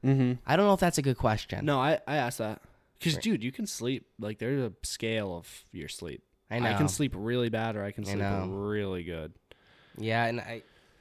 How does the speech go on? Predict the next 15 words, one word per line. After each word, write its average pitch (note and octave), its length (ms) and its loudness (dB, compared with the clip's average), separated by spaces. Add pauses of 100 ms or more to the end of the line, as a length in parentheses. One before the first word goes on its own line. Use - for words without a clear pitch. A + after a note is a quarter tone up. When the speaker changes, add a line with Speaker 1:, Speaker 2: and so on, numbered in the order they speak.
(300)
Speaker 2:
really D#3+ 200 -4
bad C3 200 -2
habit A#2 340 -4
of, G#2 220 -10
like, F#2 160 -10 (200)
trying A2+ 280 -2
to - 80 -12
figure A2+ 220 -4
out G2+ 100 -2
how A2+ 120 -4
long G#2 200 -2
I A2+ 80 -4
slept B2 340 -4
every A#2+ 160 -2
morning. C3 380 0